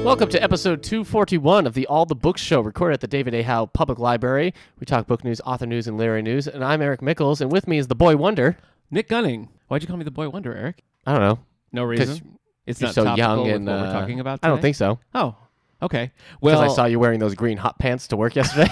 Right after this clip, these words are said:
Speaker 1: <laughs>
Speaker 2: it was unseasonably hot. Thank you very much.
Speaker 1: <laughs>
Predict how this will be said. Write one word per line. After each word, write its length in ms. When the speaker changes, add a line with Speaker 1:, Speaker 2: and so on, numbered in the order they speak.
Speaker 1:
<laughs> 560
Speaker 2:
it 80
was 340
unseasonably 920
hot. 380
Thank 280
you 80
very 240
much. 500
Speaker 1:
<laughs> 40